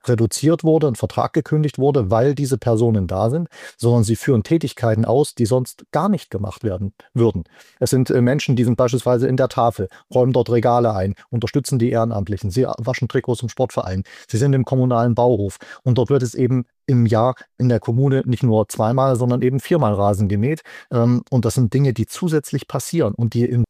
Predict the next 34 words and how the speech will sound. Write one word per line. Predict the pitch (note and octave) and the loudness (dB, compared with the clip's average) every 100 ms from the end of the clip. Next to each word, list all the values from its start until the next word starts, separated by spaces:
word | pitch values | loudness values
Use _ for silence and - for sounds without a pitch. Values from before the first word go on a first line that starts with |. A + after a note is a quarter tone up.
| - | 0
öffentlichen | D#3 E3 C#3 B2 | 0 0 -2 -4
Straßenbild | - A#2 B2 D3+ B2 B2 | -4 -4 -2 -2 -2 -4
sichtbar | A2+ G#2 E3 - G2+ | -2 -4 -4 -4 -6
passieren. | - G2 - G2+ F#2+ | -6 -8 -6 -8 -6
Das | G#2 | -4
ist | A2 | -2
nämlich | B2+ A#2 | 0 0
auch | B2 | 0
eine | B2 | 2
Möglichkeit, | A#2 C#3+ D3+ - C#3 D3 - - - _ - | 2 0 -4 -2 -2 -2 -4 -20 -20 _ -2
den | A2+ | 0
gesamten | A2 B2 B2 | 2 0 -2
Anwürfen, | B2 F3 E3+ C3+ B2 G#2+ - - | -2 0 2 2 2 -2 -6 -10
dass | - A2 | -4 -2
Asylbewerber | A2+ B2+ B2+ A#2 A2+ A#2+ A2+ - - | 0 0 2 2 2 0 -2 -8 -4
nichts | B2+ - | -4 -4
tun | - E3 D#3+ | 0 4 4
würden, | B2 A#2 A2+ | 4 2 2
dass | A2+ | 0
sie | B2+ | 0
den | |
ganzen | C3 B2+ | 0 -2
Tag | - | -2
auf | B2+ | -2
der | - | -2
Parkbank | B2 D3 - C3 A#2+ | -4 -4 -2 -4 0
rumsitzen | C3 B2 C3 - | 0 2 0 0
und | C3 A#2 | 0 0
auf | A#2+ | 0
dem | B2 | 0
Handy | D3 D3+ | 0 0
spielen | - A#2 A2+ | -2 0 0
et | G#2 | -2
cetera, | A2 A2+ A2 | -2 0 0